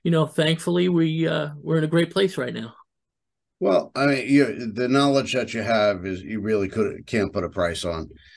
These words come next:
Speaker 2: Uh, for somebody that is actually going to buy a scope,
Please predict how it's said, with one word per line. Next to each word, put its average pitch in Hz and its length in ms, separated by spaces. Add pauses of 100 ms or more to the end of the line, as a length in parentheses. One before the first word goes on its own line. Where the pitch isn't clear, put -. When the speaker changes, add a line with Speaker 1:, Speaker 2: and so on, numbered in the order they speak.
(300)
Speaker 2:
Uh, 92 380 (100)
for 127 180
somebody 131 800 (100)
that 110 280
is 107 240
actually 107 500
going 113 360
to 104 80
buy 107 300
a 107 140
scope, 90 580